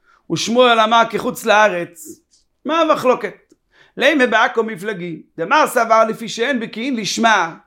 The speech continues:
והנה גמירי, אנשי בבל הם תלמידי חכמים, והם יודעים כבר שצריך לכתוב לשמה. אז לכן מי שמביא גט מבבל, לא צריך לומר, "פני נחתם, פני נחתם." ומר סבר, "לפי שאין עדים מצויים לקיימו".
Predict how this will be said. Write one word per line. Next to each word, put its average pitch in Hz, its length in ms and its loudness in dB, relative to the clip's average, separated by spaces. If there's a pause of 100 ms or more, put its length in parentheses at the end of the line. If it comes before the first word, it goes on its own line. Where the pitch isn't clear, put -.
(920)
והנה 180 340 2
גמירי, 262 480 -6 (380)
אנשי 214 340 2
בבל 240 360 2
הם 226 80 -4
תלמידי 202 400 0
חכמים, 185 480 -6 (340)
והם 294 240 4
יודעים 247 340 0
כבר 226 340 2
שצריך 214 480 -8
לכתוב 208 320 -8
לשמה. 156 300 -12 (320)
אז 135 120 -16
לכן 220 300 -6
מי 226 100 -8
שמביא 208 480 -8
גט 226 320 -4 (180)
מבבל, 240 540 -2 (380)
לא 269 260 2
צריך 262 200 -12
לומר, 262 340 0
"פני 202 160 -6 (120)
נחתם, 226 240 -6
פני 185 220 -8
נחתם." 202 320 -14 (720)
ומר 226 280 2
סבר, 180 360 0
"לפי 175 200 -6
שאין 190 260 -6
עדים 208 300 -8
מצויים 220 340 -10
לקיימו". 233 500 -2